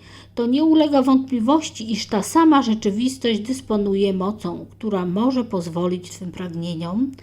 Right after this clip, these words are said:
manifestować się w sposób pełny i satysfakcjonujący. Takie jest bowiem prawo. Czyli tutaj są takie prawa wszechświata. I moi drodzy, to jest, y,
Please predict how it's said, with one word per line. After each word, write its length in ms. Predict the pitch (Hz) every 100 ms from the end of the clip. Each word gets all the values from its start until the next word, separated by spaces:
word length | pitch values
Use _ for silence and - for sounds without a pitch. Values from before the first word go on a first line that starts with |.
| - - - -
manifestować 1400 | 202 175 175 220 220 - - - 220 - 208 185 165 -
się 380 | - 180 185 277 - _ _ _ _ _
w 80 | -
sposób 640 | - - 220 220 196 - - -
pełny 520 | 220 196 185 180 180
i 280 | 240 - 220
satysfakcjonujący. 1500 | 220 226 220 214 - 208 - - 196 185 180 170 165 - 160 -
Takie 320 | 277 302 247
jest 300 | 220 180 170
bowiem 360 | 165 165 165 156
prawo. 560 | - 151 143 - - - _ _ _ _ _ - - - _
Czyli 480 | - 302 285 277 233
tutaj 340 | - 359 415 392
są 220 | 330 302
takie 380 | 311 294 294 269
prawa 760 | - 214 240 269 233 180 180 - - _ _ _ _
wszechświata. 920 | - 214 - - 208 208 - 160 175 - _ _ - - - - - - 233
I 100 | 220
moi 300 | 247 294 277
drodzy, 480 | 254 262 247 220 -
to 260 | 285 294
jest, 680 | 277 240 233 240 - - -
y, 460 | 214 196 190 185